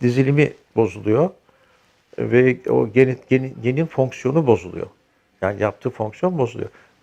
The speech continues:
Biz onu, o ilacı vererek onu düzeltmiş oluyoruz. Ve, e, e, son derece etkin,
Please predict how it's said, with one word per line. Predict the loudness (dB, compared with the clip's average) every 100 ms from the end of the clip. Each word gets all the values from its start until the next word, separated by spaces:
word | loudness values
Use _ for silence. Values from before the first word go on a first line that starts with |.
| -8
Biz | -6 -2
onu, | 0 0 -2 2
o | 2
ilacı | 4 4 2
vererek | 0 2 2 0
onu | -4 -4
düzeltmiş | -8 0 0 2 -6 -4
oluyoruz. | -6 -6 -12 -18 -20 _ _ _ _ _ _ _ _ _ _ _ 0
Ve, | 0 0 -4
e, | 0
e, | 2 0 -8 -6 -6 -6 -8
son | 2 2 2
derece | -2 -2 -2
etkin, | -4 -4 -6 -6